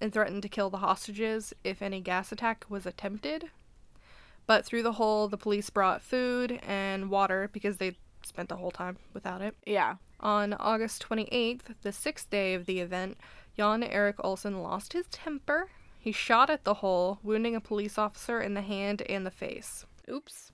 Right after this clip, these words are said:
Speaker 1: Meanwhile, the hostages completely obeyed all of their orders, even sympathizing with them.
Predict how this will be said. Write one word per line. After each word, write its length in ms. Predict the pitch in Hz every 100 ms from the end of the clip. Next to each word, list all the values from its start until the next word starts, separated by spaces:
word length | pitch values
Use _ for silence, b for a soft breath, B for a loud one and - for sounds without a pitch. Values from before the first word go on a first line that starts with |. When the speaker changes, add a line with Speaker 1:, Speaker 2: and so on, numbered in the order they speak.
| -
Speaker 1:
Meanwhile, 540 | 247 277 220 208 208
the 80 | 208
hostages 720 | 214 214 - - 233 226 214
completely 800 | - - 208 185 - 208 294 285
obeyed 360 | 208 185 180 180
all 200 | 180 180
of 160 | 180
their 200 | 247 269
orders, 500 | 233 196 196 220 - -
even 220 | 208 214
sympathizing 720 | 214 233 220 208 190 190 185 180
with 140 | 180
them. 220 | 190 190